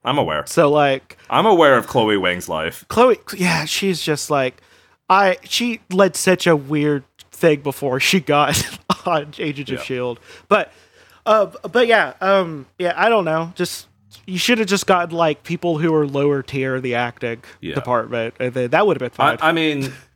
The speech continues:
Speaker 1: I didn't think, I don't think they, I don't think,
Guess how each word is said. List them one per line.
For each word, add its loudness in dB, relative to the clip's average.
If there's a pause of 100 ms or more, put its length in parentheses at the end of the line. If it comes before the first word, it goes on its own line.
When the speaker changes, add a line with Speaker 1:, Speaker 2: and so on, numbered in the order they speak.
(180)
Speaker 1:
I 4
didn't 2
think, -4
I 4
don't 0
think -6
they, 2 (840)
I -14
don't -4
think, -8